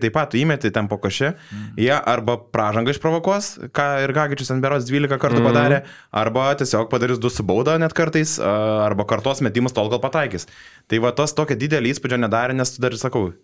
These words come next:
Speaker 1: žinant tas negandas Wolves komandai apie jį, tu net kažkiek iš tokios, a, kaip sakykim, ne tai, kad paty-, patyčios, bet, a, nu, sunku suvokti, kad taip gali dominuoti šitas žmogus, kuris dar ką tik buvo visiškai, a, a, šešėly, a, ir daug problemų,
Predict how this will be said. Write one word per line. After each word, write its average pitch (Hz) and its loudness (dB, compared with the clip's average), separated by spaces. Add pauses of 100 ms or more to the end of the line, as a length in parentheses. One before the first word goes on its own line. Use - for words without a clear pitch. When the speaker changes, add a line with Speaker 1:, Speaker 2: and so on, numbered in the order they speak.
(120)
Speaker 1:
žinant 95 -6
tas 98 -4
negandas 107 0
Wolves 107 -4
komandai 117 2
apie 107 0
jį, 110 0 (300)
tu 110 -2 (120)
net 113 0
kažkiek 135 -2
iš 87 -6
tokios, 117 -2 (320)
a, 95 0 (520)
kaip 104 -6
sakykim, 110 -2 (140)
ne 110 2
tai, 123 0
kad 123 -2
paty-, 120 -4
patyčios, 156 0
bet, 117 -2
a, 117 2
nu, 123 2
sunku 135 0
suvokti, - 0
kad - -2
taip 98 0
gali 120 0
dominuoti 101 -2
šitas 92 -4
žmogus, 98 -2
kuris 104 -2
dar 104 0
ką 113 0
tik 98 -4
buvo 113 0
visiškai, 110 -2 (100)
a, 92 0 (340)
a, 92 -2 (100)
šešėly, 120 0 (160)
a, 90 2
ir 92 -2 (280)
daug 123 0
problemų, 98 -2